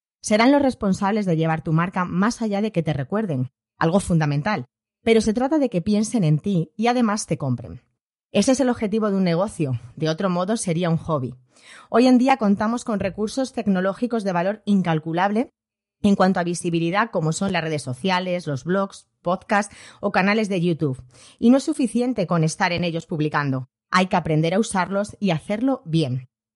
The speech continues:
Nuestra invitada de hoy lo tiene claro. O marcas o caducas. Y nosotras no podemos estar más de acuerdo con su visión.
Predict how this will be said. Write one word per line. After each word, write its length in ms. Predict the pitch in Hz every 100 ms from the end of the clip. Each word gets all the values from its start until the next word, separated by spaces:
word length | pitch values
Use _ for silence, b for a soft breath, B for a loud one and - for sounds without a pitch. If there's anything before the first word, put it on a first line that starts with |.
| _
Nuestra 300 | 226 226 233
invitada 380 | 226 226 285 311
de 160 | 233
hoy 180 | 214 240
lo 160 | 226 170
tiene 340 | 208 226 233
claro. 400 | 185 170 139 131 - _ _
O 60 | 151
marcas 500 | 175 247 285 302 - -
o 100 | -
caducas. 520 | 190 185 262 - - - B B
Y 140 | - 262
nosotras 460 | 247 254 262 285
no 180 | 247 247
podemos 400 | 220 208 208 214
estar 240 | 180 - 170
más 160 | 180
de 80 | 175
acuerdo 380 | 165 175 175 190
con 140 | 165
su 120 | 151
visión. 480 | 151 139 - 156 139